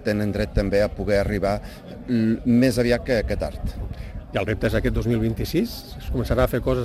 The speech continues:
Speaker 2: al dos mil vint-i-sis? El Museu d'Arqueologia haurà de confirmar, entenem, no?
Speaker 1: Bueno,
Speaker 2: En col·laboració amb l'Ajuntament.
Speaker 1: hi ha ganes, hi ha ganes per tothom, no? Sabem que la bu-, la burocràcia, tornem a entrar en aquesta dinàmica que no és fàcil, que és lenta, que, que, que és feixuga,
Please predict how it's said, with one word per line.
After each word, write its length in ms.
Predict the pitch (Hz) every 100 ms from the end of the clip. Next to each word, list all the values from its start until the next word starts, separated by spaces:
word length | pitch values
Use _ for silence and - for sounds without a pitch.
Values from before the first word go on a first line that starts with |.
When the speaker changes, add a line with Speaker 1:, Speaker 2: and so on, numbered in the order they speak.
| 123
Speaker 2:
al 220 | 117 117
dos 140 | 113 104
mil 140 | 120
vint-i-sis? 560 | 117 110 107 - 156 170 113
El 160 | 107
Museu 220 | 110 110 131
d'Arqueologia 320 | 127 127 135
haurà 220 | 160 127
de 80 | 120
confirmar, 460 | 104 117 131 139 165
entenem, 300 | 117 107 104
no? 80 | 107
Speaker 1:
Bueno, 220 | 101 120
Speaker 2:
En 100 | 131
col·laboració 380 | 117 120 120 143
amb 80 | 117
l'Ajuntament. 340 | 107 107 147
Speaker 1:
hi 80 | 123
ha 140 | 120 113
ganes, 380 | 120 131 135 135
hi 160 | 127
ha 80 | 120
ganes 300 | 123 143 -
per 140 | 135 104
tothom, 320 | 104 127 107
no? 140 | 113 127
Sabem 240 | 113 117
que 80 | 131
la 140 | 117
bu-, 240 | 113 123 120
la 160 | 120
burocràcia, 540 | 117 113 107 127 120 95
tornem 320 | 104 117 117
a 140 | 113 113
entrar 300 | 110 131 120
en 80 | 107
aquesta 320 | 110 - 110
dinàmica 560 | 117 117 123 113 110 104
que 80 |
no 160 | 104 110
és 80 | -
fàcil, 320 | 127 - 101
que 220 | 110 113
és 80 | 95
lenta, 400 | 110 127 123 95
que, 160 | 90 101 - - -
que, 160 | 101 101
que 80 | 117
és 80 | -
feixuga, 540 | 110 - 147 131 143